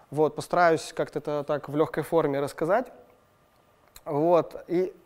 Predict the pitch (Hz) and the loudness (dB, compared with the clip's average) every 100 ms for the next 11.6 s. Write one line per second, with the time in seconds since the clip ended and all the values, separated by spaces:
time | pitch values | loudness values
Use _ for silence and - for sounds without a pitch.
0 | _ _ 160 180 - 185 160 170 190 143 | _ _ -6 -6 -6 -6 -2 -2 -4 -4
1 | 170 170 143 143 143 156 151 - _ _ | -2 -4 -2 -4 -4 -8 -10 -14 _ _
2 | _ _ _ 143 135 135 147 139 135 127 | _ _ _ -12 -8 -8 -6 -6 -6 -8
3 | 139 135 143 175 240 - - 165 185 190 | -8 -6 -4 -4 -6 -10 -20 -14 -8 -4
4 | 180 165 147 139 - _ - - - - | -4 -4 -6 -12 -16 _ -20 -20 -20 -20
5 | - - 165 160 180 190 170 147 170 - | -20 -2 0 2 4 2 2 0 0 -2
6 | 147 147 135 127 139 139 220 - - - | 0 0 0 -4 -8 -6 -8 -8 -20 -20
7 | - - - 165 170 156 147 165 156 156 | -20 -8 -2 -2 -2 -4 -2 0 0 0
8 | 151 180 226 165 143 139 131 117 123 _ | 2 2 0 -2 -2 -2 -4 -8 -14 _
9 | _ _ 147 139 - 143 190 196 160 156 | _ _ -6 -4 -4 2 2 2 0 -2
10 | 156 165 156 240 160 143 139 - - - | -2 -2 -4 -2 -4 -4 -6 -4 -4 -4
11 | 156 131 113 107 190 | -6 -10 -10 -10 -12